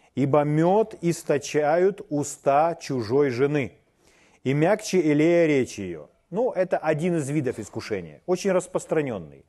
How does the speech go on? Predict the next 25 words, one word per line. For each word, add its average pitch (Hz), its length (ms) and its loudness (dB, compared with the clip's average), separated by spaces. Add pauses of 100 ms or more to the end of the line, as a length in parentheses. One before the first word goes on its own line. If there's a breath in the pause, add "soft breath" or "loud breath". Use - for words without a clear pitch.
(240 soft breath)
Очень 160 260 0
многие 165 480 2
люди 160 240 2
попадают 143 500 2
в 147 40 0
эту 143 160 0
ловушку. 123 540 -2 (440 soft breath)
То 139 80 0
есть 131 140 -2
речь 165 200 4
идет 160 240 0
о 160 60 2
блуде, 139 500 0
о 135 40 2
прелюбодеянии 139 880 0
и - 20 -6
так 113 200 -4
далее. 78 260 -8 (520 soft breath)
Об 127 140 0
удовлетворении 156 800 4
своих, 143 480 -2 (500 soft breath)
э, 104 420 0 (240)
сексуальных 160 840 2
плотских 151 580 -2
похотей. 85 580 -6